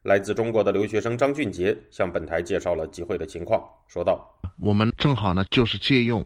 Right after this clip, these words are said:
Speaker 2: 联合国国际良心日的这个机会，我们呢，也出来纪念这些人权灾难的受难者，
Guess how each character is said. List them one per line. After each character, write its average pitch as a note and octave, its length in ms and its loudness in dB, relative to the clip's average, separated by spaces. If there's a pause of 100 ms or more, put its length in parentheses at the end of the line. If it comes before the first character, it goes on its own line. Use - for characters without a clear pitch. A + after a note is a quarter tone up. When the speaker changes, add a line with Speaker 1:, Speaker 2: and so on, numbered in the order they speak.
Speaker 2:
联 G#2 220 0
合 A#2 120 -2
国 F#2 300 2 (160)
国 G#2+ 100 2
际 A2+ 160 -2
良 G2+ 220 0
心 C#3 260 0
日 B2+ 120 -2
的 F#2+ 100 -2
这 A2 140 0
个 G2 100 0
机 D3+ 220 0
会， - 260 -2 (120)
我 F#2+ 180 4
们 G#2+ 120 4
呢， C3 160 2 (200)
也 G#2 240 2
出 - 200 4
来 A#2+ 200 6
纪 - 180 -4
念 B2 220 2
这 G2+ 100 -4
些 G#2 340 2
人 A#2 220 2
权 A#2+ 240 0
灾 C3 180 2
难 B2 140 2
的 A2 60 0
受 C3 200 0
难 A#2+ 220 2
者， D#2 180 -4